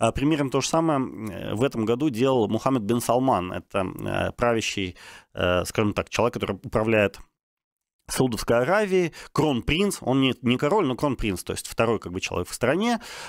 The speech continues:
а поскольку отец у него уже очень престарелый и нем-, и сильно больной, то вот он управляет, как регент фактически управляет Саудовской Аравией.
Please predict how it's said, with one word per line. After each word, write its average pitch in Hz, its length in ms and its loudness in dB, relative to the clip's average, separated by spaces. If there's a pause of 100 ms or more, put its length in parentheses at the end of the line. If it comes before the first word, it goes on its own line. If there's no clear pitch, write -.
а 110 160 4
поскольку 131 380 -2
отец 127 320 0
у 113 60 -2
него 104 260 0
уже 107 220 2
очень 110 260 0 (100)
престарелый 104 680 0
и 92 100 -4
нем-, 95 260 -2
и 92 180 -2
сильно 101 300 0
больной, 160 340 0
то 127 180 -2
вот 110 200 0
он 104 120 2
управляет, 95 520 0
как 95 220 -4
регент 104 400 0
фактически - 500 -6
управляет 92 460 -2
Саудовской - 500 -8
Аравией. - 360 -8